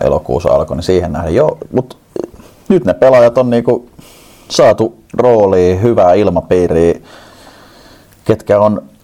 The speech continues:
vuo-, muutama vuosi sitten niinku pelannut junnusarjoissa isossa roolissa, menestynyt siellä, muutaman vuoden liigas grindannut alhaalla ja nyt ne pelaa hyvin tuolla. Noi, mulle noi on niinku niitä neloskenttäpelaajia, mut ne on oikeesti divari hyviä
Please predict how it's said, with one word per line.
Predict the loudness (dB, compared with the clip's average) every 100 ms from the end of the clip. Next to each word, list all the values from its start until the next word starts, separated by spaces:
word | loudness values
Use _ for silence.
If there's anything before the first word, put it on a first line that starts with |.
| -14 -6 0
vuo-, | 2 2
muutama | 2 0 2 0
vuosi | 2 0 -2
sitten | -6 -4 -4 -2
niinku | -4 -4 -6 -12 _ _ -20 -20 _ -2
pelannut | 0 2 2
junnusarjoissa | 2 0 -2 -2 0 0 2 0 0 -2
isossa | -4 -4 -2
roolissa, | 0 -2 -4 -6
menestynyt | -4 -4 -6 -8 -12 -8
siellä, | -2 0 0 -2 -4
muutaman | -2 -2 -2 0
vuoden | 0 0 0
liigas | 0 -2 -6 -12
grindannut | -6 -4 -4 -6 -4 0
alhaalla | 0 0 0 -2 0
ja | -2
nyt | -4 -6
ne | -10 -12 _ _ _ _ -6
pelaa | -4 -4 -4
hyvin | -4 -6
tuolla. | -6 -8 -6 -8
Noi, | -10 -14 -20 -20 _ _ _ -2
mulle | 0 2 2
noi | 2 0
on | 0 -2
niinku | -2 -2
niitä | -2 -2
neloskenttäpelaajia, | -2 -2 -2 -6 -8 -6 -2 0 -2
mut | -6 -8
ne | -6
on | -4
oikeesti | -6 -8 -8 -4
divari | -2 -2 -4 -6
hyviä | -8